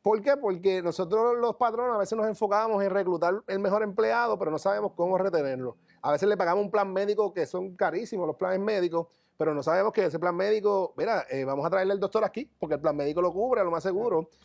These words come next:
que ya está pago por la compañía. Vamos a traerle los médicos, vamos a traer este masaje, vamos a traer diferentes programas, eh, gimnasio, como bien mencionan, para que los empleados se ejerciten. Además, es un beneficio añadido para que el empleado se quede y no esté buscando trabajo en la competencia.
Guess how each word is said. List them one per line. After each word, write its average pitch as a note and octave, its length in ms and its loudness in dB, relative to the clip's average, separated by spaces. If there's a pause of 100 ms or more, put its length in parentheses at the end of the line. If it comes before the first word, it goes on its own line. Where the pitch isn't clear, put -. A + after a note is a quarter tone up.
(140)
que D3 120 -2
ya D3 80 2
está E3 280 -2
pago G3+ 260 2
por F#3+ 80 0
la G3 80 2
compañía. G3 580 -2 (260)
Vamos C#3+ 180 -2
a D3+ 40 -2
traerle D#3+ 260 2
los F3 140 0
médicos, G3 520 0
vamos D3 200 0
a D#3 40 -4
traer E3 160 -2
este D#3+ 360 -2
masaje, F#3 600 0
vamos D3+ 240 -2
a D#3+ 40 -2
traer E3 300 -2
diferentes D#3+ 560 -6 (400)
programas, F#3+ 540 2
eh, D3 360 0
gimnasio, D#3+ 520 -2
como E3+ 160 -2
bien D#3+ 180 -2
mencionan, G#3+ 460 -4
para F#3 140 -4
que D3+ 60 -4
los C#3 120 0
empleados D3 300 -4
se G3 140 -2
ejerciten. C#3 580 -6 (320)
Además, C#3+ 240 -2
es - 40 2
un G3+ 120 0
beneficio G3+ 360 0
añadido G#3 300 0
para B3 160 -4
que A#3 60 0
el G3+ 60 -2
empleado E3 280 0
se E3 180 -4
quede F3+ 460 0
y D3+ 100 -4
no D3+ 80 -2
esté E3 160 -4
buscando F3 420 -2
trabajo D#3+ 280 -2
en E3+ 60 0
la D3 80 -2
competencia. C3+ 640 -8